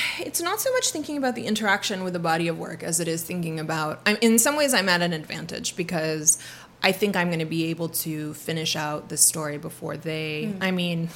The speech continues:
Speaker 1: <laughs> knock wood.
Speaker 2: <laughs>
Speaker 1: Knock wood, and all praise to George R R Martin. Uh, he writes much longer uh, books than I do. Um, but my goal is to be able to finish this out, that if, if, if this series goes as planned and if we're able to keep going in multiple seasons, that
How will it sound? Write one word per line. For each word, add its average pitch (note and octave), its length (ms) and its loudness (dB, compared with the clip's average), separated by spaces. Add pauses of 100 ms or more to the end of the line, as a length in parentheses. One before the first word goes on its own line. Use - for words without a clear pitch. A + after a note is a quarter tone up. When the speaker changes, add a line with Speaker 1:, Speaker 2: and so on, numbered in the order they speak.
Speaker 1:
<laughs> - 160 -8
knock F3 280 2
wood. D#3 340 -4 (340)
Speaker 2:
<laughs> A#3 380 0
Speaker 1:
Knock B3+ 240 8
wood, G3+ 260 6
and F#3+ 100 0
all F#3 120 4
praise F#3 340 0
to F3+ 80 0
George E3+ 260 4
R E3 140 6
R D#3+ 60 2
Martin. D#3+ 520 -2
Uh, D#3+ 220 -4
he G3+ 160 2
writes F3+ 240 4
much F3+ 240 0
longer F3+ 600 4 (360)
uh, D#3 400 2
books F3 260 0
than - 120 -4
I E3+ 120 4
do. D#3 300 -4 (380)
Um, E3+ 300 4
but F3 200 2
my G3 140 6
goal A3+ 300 8
is F#3+ 140 4
to F#3 80 -4
be F3 100 2
able D#3+ 140 0
to D#3+ 60 -4
finish D#3 320 -4
this D#3+ 200 0
out, D#3 380 -2
that D3+ 260 -2
if, E3+ 300 -4
if, - 420 6 (120)
if C#4 180 6
this B3 200 4
series F3+ 380 4
goes E3+ 260 0
as E3 140 2
planned D#3+ 420 -2
and D#3+ 200 -8
if G3 280 6
we're F#3+ 220 4
able E3 320 0
to E3+ 140 -6
keep E3 200 -4
going D#3 280 0
in D3+ 100 -6
multiple D3+ 380 -8
seasons, D3+ 580 -2
that D#3 240 -2